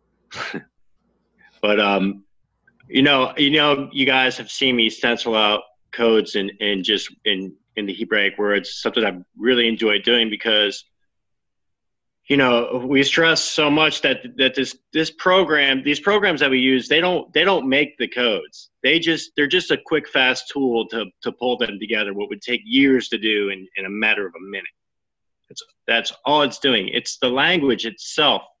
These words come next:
that's encoded. It, it's not the program that's doing it. People need to understand this. And, it, and, and so when I was looking up this word for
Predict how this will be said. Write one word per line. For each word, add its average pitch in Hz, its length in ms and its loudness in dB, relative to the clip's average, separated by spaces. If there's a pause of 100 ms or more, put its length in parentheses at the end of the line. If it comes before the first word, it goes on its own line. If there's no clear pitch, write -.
(100)
that's 101 220 -8
encoded. 95 540 -8 (1700)
It, 117 180 0
it's 113 280 -4
not 143 260 0
the 131 60 -8
program 117 420 0
that's 101 200 -6
doing 98 280 -4
it. 76 100 -18 (240)
People 123 220 -6
need 127 140 -2
to 117 100 -4
understand 113 560 -2
this. - 300 -8 (200)
And, 110 120 -10
it, 101 180 -6
and, 104 180 -6 (300)
and 107 400 -2 (600)
so 123 340 2
when 123 180 0
I 135 120 2
was 139 120 -2
looking 185 280 2
up 156 120 0
this 127 240 -2
word 135 320 0
for 110 580 0